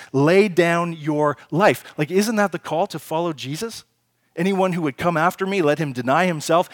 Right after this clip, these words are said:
take up his cross daily, and follow me." Like, just think about that verse for a second. It doesn't get much more graphic than that, than picking up an ancient symbol of torture and death as a way of understanding what you are about to give your life to.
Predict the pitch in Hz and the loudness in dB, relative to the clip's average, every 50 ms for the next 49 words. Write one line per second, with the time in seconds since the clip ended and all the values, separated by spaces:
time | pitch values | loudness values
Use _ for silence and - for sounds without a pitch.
0 | - - - - 175 165 - 185 156 170 - - - 160 156 156 - - 131 135 | -20 -10 -4 -2 -2 0 0 0 -2 -2 -8 -4 0 0 0 0 -2 -4 -2 0
1 | 151 175 185 180 - - - - 147 135 - - - 185 175 175 170 175 190 190 | 2 2 2 0 0 -6 -6 -6 -6 -6 -6 -6 0 0 0 2 2 0 -2 -2
2 | 208 247 262 - _ _ _ _ _ _ _ _ _ _ _ _ _ _ _ _ | -6 -8 -10 -14 _ _ _ _ _ _ _ _ _ _ _ _ _ _ _ _
3 | _ _ _ _ _ _ _ - 208 185 233 - - - 311 294 285 226 247 220 | _ _ _ _ _ _ _ -14 -12 -10 -8 -8 -4 -4 -4 -2 2 2 2 4
4 | 185 214 202 180 160 208 220 226 - - 202 160 - - 120 107 123 - - - | 6 6 6 6 4 0 -2 -2 -2 -4 -4 -2 0 0 -2 -2 -4 -10 -12 -18
5 | - - - 226 - 240 247 233 269 233 180 156 196 175 165 156 160 185 196 - | -12 -6 -6 -2 4 4 4 4 2 -2 4 4 4 4 4 2 -2 -2 -2 -2
6 | - 208 208 202 175 143 - 127 156 170 196 208 - 160 143 - - 143 131 120 | -2 2 2 2 2 2 -2 2 4 4 4 4 2 -4 -8 -6 -6 -6 -6 -4
7 | 110 151 175 185 113 - - - _ _ _ _ _ _ _ _ _ _ _ - | 2 4 4 4 4 0 -6 -16 _ _ _ _ _ _ _ _ _ _ _ -6
8 | 165 143 - - 226 240 - 269 240 214 196 - - 156 151 - - 190 208 233 | -4 -4 -2 -4 -4 -2 0 2 4 4 4 4 2 -2 -4 -2 -2 -2 -2 -2
9 | - - 240 208 175 - - - 214 208 180 156 135 131 123 123 - - - - | -2 -4 -8 -6 -6 -6 -2 -2 0 0 0 -2 -2 -2 -4 -6 -8 -10 -12 -4
10 | - 190 208 - - - 214 214 202 - - - - - 147 135 127 117 _ - | 0 0 0 0 -2 -2 -4 -4 -4 -6 -14 -14 -6 -6 -4 -4 -6 -8 _ 2
11 | 170 185 156 117 113 - - - - - - 143 143 156 151 135 156 170 160 139 | 6 6 6 6 4 -2 -10 -18 -16 -8 -6 -4 -4 -4 -4 -2 0 0 0 0
12 | 143 156 175 208 226 226 - - - 214 202 185 165 143 135 135 127 135 180 226 | 0 0 -2 0 -2 -2 -6 -4 -2 0 0 0 0 -2 -4 -4 -2 2 2 4
13 | 226 220 208 214 202 190 175 165 156 165 165 - - 165 135 123 165 151 135 156 | 4 2 0 2 4 6 6 6 6 4 2 2 0 -6 -2 -2 -2 -2 -2 -4
14 | 147 131 135 139 139 131 - - - 98 82 | -2 2 4 4 4 2 -2 -12 -14 -16 -16